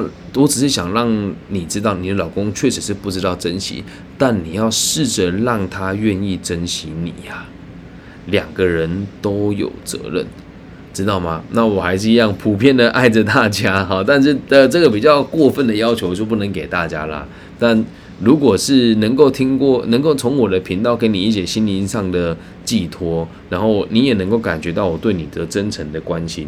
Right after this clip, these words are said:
或许这也是一个可以支撑你走下去的，的动力吧。毕竟我也不是 idol，<laughs> 我也不是偶像，我就只是单纯的很常听到粉丝来信说，“我跟我老公怎么样，我该怎么办？”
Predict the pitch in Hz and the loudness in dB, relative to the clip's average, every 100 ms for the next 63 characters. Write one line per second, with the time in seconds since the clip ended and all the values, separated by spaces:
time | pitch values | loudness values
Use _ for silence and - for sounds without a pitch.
0 | 82 - 135 85 135 120 87 107 107 90 | -8 0 0 0 -2 -2 0 -2 0 -2
1 | 104 95 101 101 95 98 - - 87 - | -4 -6 -6 -6 -4 -4 -6 -4 -4 -4
2 | 90 82 80 - - - - - - 92 | -4 -4 -6 -10 -16 -20 -20 -12 -6 -2
3 | 110 95 107 - - - 160 156 165 156 | -2 0 -2 -4 -10 0 2 4 6 6
4 | 110 117 117 - 127 113 87 78 - - | 6 2 -2 0 2 2 2 -2 -10 -2
5 | 143 - - - - 160 131 - 117 - | -2 -2 -12 -10 4 6 6 4 -2 -2
6 | 73 - 117 101 - - - 110 110 143 | -4 -2 -2 -2 -8 -20 -6 0 2 2
7 | 104 127 117 117 131 - 85 80 85 82 | 2 -2 -2 -2 -2 -4 -6 -4 -6 -6
8 | 82 76 - 78 87 - 113 113 110 92 | -8 -10 -10 -8 -8 0 0 2 0 -2
9 | - 71 101 98 82 82 101 87 92 90 | -6 -6 -4 -4 -4 -4 -6 -2 -2 -2
10 | 104 127 120 92 117 127 98 87 117 110 | -2 0 0 0 -2 -2 -2 -2 -2 -2
11 | 82 85 104 101 82 82 123 | -4 -4 -4 -4 -8 -4 -4